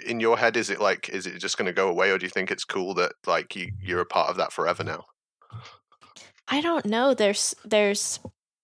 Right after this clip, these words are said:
Speaker 2: there's something to say about the video game sphere and the online sphere where it feels, like, very fast-paced and things change. But I think with this,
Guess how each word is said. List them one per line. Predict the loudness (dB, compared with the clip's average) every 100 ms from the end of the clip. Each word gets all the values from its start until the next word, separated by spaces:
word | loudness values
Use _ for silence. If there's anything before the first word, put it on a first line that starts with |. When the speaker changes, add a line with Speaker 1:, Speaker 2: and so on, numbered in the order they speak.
| _ _ -20 _ _ -16 -14 -14 -18 _ _ _ -2
Speaker 2:
there's | 0 2
something | 0 2 2
to | 4
say | 6 6 6 4
about | 2 6 6 6 2 -8 -10 -14 -12 -6
the |
video | -2 0 0
game | 0 -2 -2
sphere | -4 -2 0 2 2 0
and | -2 -4 -2
the | -2
online | -2 -2 -2
sphere | -2 -4 -2 -2
where | -2 -2 0 -4 -6
it | -8 -4
feels, | -2 -2
like, | -4 -4 -10 -16 -4
very | 0 0
fast-paced | 0 0 0 -2 -4 -4 -2 -2 -4 -8 _ _ _ _ _
and | -12 -8
things | -8 -6 -6
change. | -2 -2 -4 -6 -2
But | 4 4 4 -12 _ _
I | 0
think | 2 2 0
with | 0 2 2 2
this, | 4 4 4 -2 -4